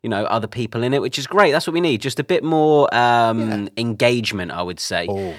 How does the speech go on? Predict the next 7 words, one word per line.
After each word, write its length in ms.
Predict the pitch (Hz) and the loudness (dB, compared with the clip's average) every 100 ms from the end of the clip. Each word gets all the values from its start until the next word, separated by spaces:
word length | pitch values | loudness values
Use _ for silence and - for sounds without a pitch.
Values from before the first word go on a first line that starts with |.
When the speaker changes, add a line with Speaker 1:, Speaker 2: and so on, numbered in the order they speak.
| - - | -14 -2
Speaker 1:
And, 460 | 101 101 101 90 | -2 0 -4 -4
uh, 120 | 104 101 | 2 4
Speaker 2:
Buzzword. 380 | 107 92 95 90 - _ _ _ _ - | 4 2 -2 -4 -10 _ _ _ _ 2
Speaker 1:
yeah, 220 | 131 92 | 2 2
Speaker 2:
Buzzword. 160 | 120 92 | 0 -2
Speaker 1:
that's 220 | 95 - - - - - - | -4 -8 -8 -6 -8 -12 -20
<laughs> 0 | - | -12